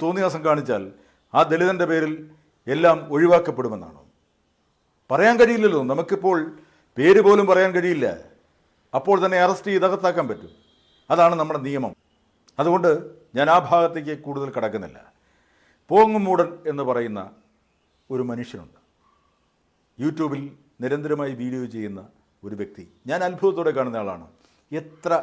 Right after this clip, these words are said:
അനർഗള നിർഗളമായിട്ടാണ് ഭാഷ ഉപയോഗിക്കുന്നത്. പുതിയ വാക്കുകൾ. തലമുണ്ടനം ചെയ്ത ഒരു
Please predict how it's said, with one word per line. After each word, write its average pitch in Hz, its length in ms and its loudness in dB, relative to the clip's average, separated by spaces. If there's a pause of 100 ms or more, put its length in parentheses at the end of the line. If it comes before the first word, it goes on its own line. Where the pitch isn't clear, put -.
(200)
അനർഗള 156 420 -2 (140)
നിർഗളമായിട്ടാണ് 139 760 -4 (120)
ഭാഷ 135 260 -8 (320)
ഉപയോഗിക്കുന്നത്. 104 580 -14 (880)
പുതിയ 127 200 -6 (120)
വാക്കുകൾ. 120 400 -4 (360)
തലമുണ്ടനം 175 600 0
ചെയ്ത 143 180 -2 (800)
ഒരു 151 160 -2